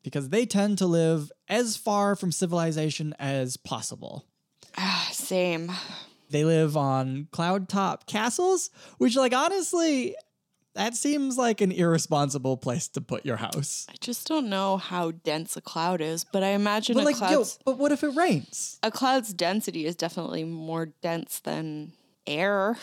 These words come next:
Speaker 2: <laughs>
Speaker 1: I mean, I guess so, but, but if it rains, the ground is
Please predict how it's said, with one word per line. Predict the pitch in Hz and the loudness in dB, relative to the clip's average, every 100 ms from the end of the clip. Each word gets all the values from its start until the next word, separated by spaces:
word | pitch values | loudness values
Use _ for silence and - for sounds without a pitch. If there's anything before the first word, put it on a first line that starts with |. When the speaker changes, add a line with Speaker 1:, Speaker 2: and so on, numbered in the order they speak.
| - - - | -10 -10 -10
Speaker 2:
<laughs> | - - - | -14 -18 -4
Speaker 1:
I | 269 | 0
mean, | 277 | 0
I | 240 | 0
guess | 214 233 302 | 2 2 2
so, | - 139 117 165 156 160 | 2 2 2 0 -2 2
but, | 180 170 - _ _ _ _ - | 4 2 -2 _ _ _ _ -8
but | 175 214 | 0 4
if | 220 220 | 4 6
it | 202 202 | 4 4
rains, | 262 311 202 160 143 - 254 | 4 6 6 4 0 -8 -12
the | 180 190 185 | 0 2 4
ground | 180 277 339 214 | 4 4 4 4
is | 139 151 | 2 0